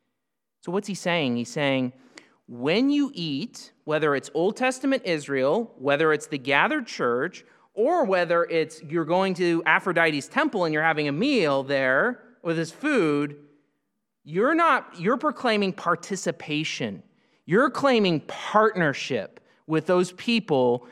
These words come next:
when they're worshiping demons and, uh, uh, and false gods. So it's kinda interesting here.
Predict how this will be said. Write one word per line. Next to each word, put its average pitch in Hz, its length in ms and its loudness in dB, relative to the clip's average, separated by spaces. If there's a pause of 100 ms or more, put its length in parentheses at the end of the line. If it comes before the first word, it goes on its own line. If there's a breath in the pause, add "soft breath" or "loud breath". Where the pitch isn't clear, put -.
(160 loud breath)
when 151 180 2
they're 190 180 6
worshiping 156 640 2
demons 113 800 -2 (240)
and, 131 140 -4
uh, 127 140 0 (100)
uh, 135 160 -4
and 120 180 -4
false 120 360 -2
gods. 101 640 -8 (800)
So 254 200 4
it's 226 120 2
kinda 285 280 2
interesting 233 540 0
here. 143 460 0